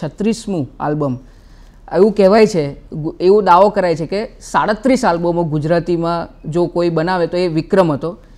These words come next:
આપણે આશા રાખીએ કે શ્રી મનહર ઉદાસજી સાડત્રીસ નહીં પણ ચાલીસ, પિસ્તાલીસમું આલ્બમ સુધી જાય અને ગુજરાતી ગઝલમાં એક landmark establish કરે એવી, સર,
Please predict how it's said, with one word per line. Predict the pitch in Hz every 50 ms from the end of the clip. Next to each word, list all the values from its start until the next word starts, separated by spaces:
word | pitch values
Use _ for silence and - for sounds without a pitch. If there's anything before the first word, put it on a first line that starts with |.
| - - - -
આપણે | - - - 185 190 202
આશા | 185 175 - 226 214
રાખીએ | 196 185 185 185 220 202 196
કે | 190 - 190 196 190 190 - - - - - - 156 165 -
શ્રી | 180 170
મનહર | 165 156 156 165 180 185
ઉદાસજી | 190 180 185 180 180 180 160 151 175 190 214 247 - -
સાડત્રીસ | - - 185 - 180 190 180 202 208 208 208
નહીં | 220 202 180
પણ | - 175 170
ચાલીસ, | 170 - 180 160 165 185 202 196 - -
પિસ્તાલીસમું | 175 175 - - 214 202 214 220 208 - - - 208 214 202
આલ્બમ | 175 180 180 196 196 196
સુધી | 190 - 175 170 190 190
જાય | 165 170 175 190 196 170 143 - - - - - -
અને | - 180 202 262 247 185 143 - - - - -
ગુજરાતી | 165 170 160 160 175 196 202 202 220
ગઝલમાં | 190 165 175 160 175 190 190 185 190 185 175
એક | 175 185 180 180 180
landmark | 156 151 151 156 165 185 208 196 175
establish | 185 156 - - 175 160 139 147 151 143 - -
કરે | - 151 139 156 196 220 - - - - - - -
એવી, | - 156 156 165 165 - -
સર, | - - 170 160 151